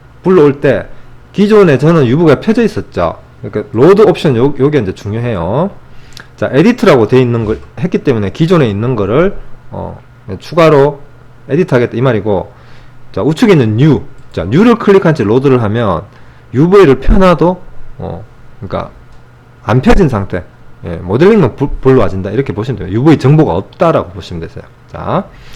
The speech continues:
그래서 아까는 에디트기 때문에 유브이가 보였고, 자, 뉴로 해서, 자, 여러분들하고, 어, 설명을 같이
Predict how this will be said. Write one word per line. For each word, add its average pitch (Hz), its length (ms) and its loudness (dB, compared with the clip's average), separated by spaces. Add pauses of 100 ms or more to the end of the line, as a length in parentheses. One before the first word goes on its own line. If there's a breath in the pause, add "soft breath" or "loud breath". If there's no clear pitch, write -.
(420 loud breath)
그래서 98 220 -6
아까는 113 280 -2
에디트기 143 420 -2
때문에 113 500 0
유브이가 110 360 2
보였고, 104 720 -2 (300)
자, 90 140 -10
뉴로 143 420 4
해서, 120 480 0
자, 87 180 -6
여러분들하고, 101 760 -4 (160)
어, 85 440 -12 (220)
설명을 127 500 -4 (120)
같이 - 340 -8